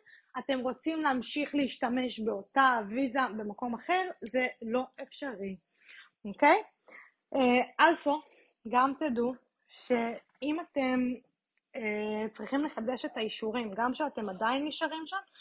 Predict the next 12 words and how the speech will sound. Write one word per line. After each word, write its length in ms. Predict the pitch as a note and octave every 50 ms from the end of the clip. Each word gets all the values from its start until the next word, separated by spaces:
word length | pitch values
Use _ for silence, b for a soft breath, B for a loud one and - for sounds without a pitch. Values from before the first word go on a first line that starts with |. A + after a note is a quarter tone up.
| B B B B -
אתם 200 | A#3 - C4 B3
צריכים 380 | - - A3+ A3+ - C4+ C#4 C#4+
לחדש 520 | D4 C#4 - - B3 G3+ G#3+ A#3 B3 -
את 140 | C#4+ C4+ -
האישורים 480 | A#3+ A3+ - - A#3+ A#3 B3+ C4 B3 A#3
מדי 340 | A3+ G3 F3 A#3 A#3+ B3 A#3+ -
כמה 260 | B3 A#3+ A3+ A3 G#3+
זמן, 360 | F#3+ G3 A3+ B3 B3+ B3 A#3+ A3 -
תלוי 300 | A3 G3+ G#3 G#3+ A3+ A3
במדינה, 600 | G3 G#3+ G#3 G#3 G3 F3+ G3+ G3+ G#3 A3+ C4 E4 E4 B B B B B B B - -
אה, 640 | G#3+ G#3 G3+ G3+ G#3 G#3 G3+ G3+ G3+ G3+ G#3 G#3 G#3 G#3 G#3 - - - - A#3 G3+ F3+ E3+ G#3
וכו'. 240 | G#3+ - - F#3